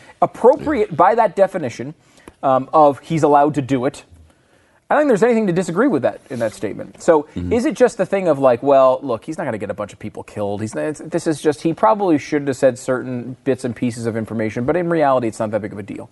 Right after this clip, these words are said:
Speaker 1: So it could be there where he's like, "I don't wanna lie, but I want you to know that it's not that big of a deal." He could be communicating that fact.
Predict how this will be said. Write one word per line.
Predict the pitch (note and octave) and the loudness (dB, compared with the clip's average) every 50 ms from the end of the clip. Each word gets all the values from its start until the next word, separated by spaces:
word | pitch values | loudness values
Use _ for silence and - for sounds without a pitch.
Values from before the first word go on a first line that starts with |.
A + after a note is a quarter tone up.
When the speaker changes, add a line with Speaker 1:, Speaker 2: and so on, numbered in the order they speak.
| _ _ _ - _ | _ _ _ -20 _
Speaker 1:
So | _ - E3+ | _ 0 0
it | E3+ - | 0 2
could | C4 A#3 | 0 0
be | B3+ G3+ | 0 0
there | E3 D#3 G3+ G#3+ F3 D3 C3+ | 0 2 4 4 4 4 4
where | C3 B2+ | 2 0
he's | C3+ B2+ C3 | -2 0 2
like, | C#3+ B2 - | 0 0 2
"I | - D3 | 2 0
don't | E3+ A3 G#3+ | 0 2 0
wanna | G#3 F#3 E3 | 0 0 2
lie, | D#3+ E3+ F3+ E3 C3+ A2 G#2 G#2 A2 A2+ _ _ _ _ _ | 4 4 4 6 4 4 2 -2 -6 -8 _ _ _ _ _
but | - D3 | 2 4
I | E3+ | 4
want | F#3 A3 A#3+ A3 - | 4 2 0 -2 -2
you | F3+ | -2
to | F3 | -2
know | E3+ F#3 A3 G3 E3 C#3 | 2 4 4 4 4 2
that | C3+ | 0
it's | B2+ - - | -2 0 -2
not | C3 A#2 | -4 -2
that | A#2 G#2+ G#2+ | -2 -2 -4
big | A2 G#2 | -4 -8
of | A2 G2 | -8 -10
a | G#2 | -10
deal." | G2+ A2 G2 F2+ G2 - _ _ _ _ _ _ _ _ _ _ _ | -12 -10 -12 -12 -14 -18 _ _ _ _ _ _ _ _ _ _ _
He | - C3 | -12 -2
could | B2+ D#3+ D3 | -2 -2 0
be | C#3 C3+ | 0 -2
communicating | - C3 C#3 C3 A#2+ A2 - A2+ G#2+ A2 | -2 -2 -2 -2 -2 -2 -4 -4 -4 -2
that | A#2 A#2 - - | -2 -2 -4 -4
fact. | - A2+ A2+ B2 _ | -10 -12 -12 -12 _